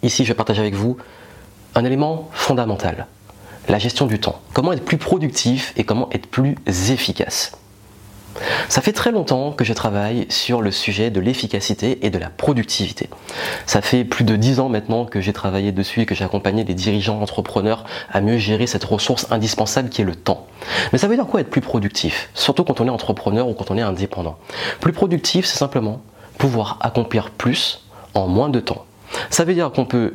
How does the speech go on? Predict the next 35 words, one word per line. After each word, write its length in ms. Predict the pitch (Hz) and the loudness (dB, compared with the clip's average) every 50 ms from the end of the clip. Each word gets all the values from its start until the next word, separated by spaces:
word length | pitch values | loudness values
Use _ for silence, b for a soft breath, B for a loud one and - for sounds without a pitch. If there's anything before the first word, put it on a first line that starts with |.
| - - | -2 -2
soit, 460 | - - - - 147 143 143 139 113 | -2 -2 0 2 2 2 2 0 -2
ben, 320 | 117 107 107 98 95 - - B B B B B B B - - - - | 0 0 0 -2 -2 -6 -8 B B B B B B B -20 -12 -4 -2
travailler 600 | - 123 113 110 113 113 110 113 113 101 - - - - | 0 0 0 0 0 2 2 2 2 0 -2 -6 -10 -6
beaucoup 340 | - 95 123 131 127 - 135 | -2 0 2 2 2 2 2
moins 280 | 123 120 123 123 123 - | 2 2 2 0 0 0
et 80 | 104 101 | -2 -2
avoir 220 | 98 92 92 - | 0 -2 -4 -4
plus 160 | - 127 110 | -2 -2 0
de 80 | 101 110 | 0 -2
temps 180 | 104 - 95 92 | -2 0 -2 0
libre, 260 | 107 147 160 - - B B B B B B B B - | 0 0 -2 -2 -6 B B B B B B B B 0
ou 260 | 180 180 180 156 - | 2 4 4 2 2
être 200 | 131 123 - - | 0 -2 -2 -2
plus 200 | - 147 131 127 | 0 0 2 2
efficace, 540 | 127 123 - 120 - 135 117 107 - - - | 2 2 0 0 2 2 0 2 0 -4 -4
plus 160 | - - 120 | -2 -2 -2
productif, 480 | - - 123 113 120 - - - 269 - | 0 0 0 2 2 0 2 0 0 2
donc 220 | 101 95 - - - - - - - | 0 -4 -4 -6 -16 -18 -20 -20 -4
passer 300 | - 107 104 - - 120 | -2 -2 0 2 0 0
moins 160 | 107 107 120 120 | 2 0 0 0
de 60 | 117 | 0
temps 160 | - 127 123 | 0 0 0
sur 200 | - - - 107 | 0 0 0 2
les 120 | 92 95 | 2 2
tâches, 420 | - - - - - - - - B B B B B B B - | 2 0 -2 0 0 -4 -4 -4 B B B B B B B 2
pour 140 | 160 160 | 2 2
pouvoir 260 | 160 156 139 135 165 - | 4 2 2 2 2 0
se 80 | - | -2
consacrer 500 | 131 - 120 - 104 98 - - 147 - - | 0 0 0 0 0 -2 -2 -2 -4 -2 0
à 100 | 139 156 | 0 2
d'autres 240 | 156 165 - - 120 | 2 0 2 2 -2
projets 460 | - - - 98 87 87 98 117 - | -2 0 -2 -2 0 0 -4 -4 -2
et 80 | - 104 | -2 0
d'autres 280 | 101 131 127 - 113 104 | 2 2 0 0 -4 -4
tâches. 340 | - - - - - - | -4 -4 -4 -4 -4 -6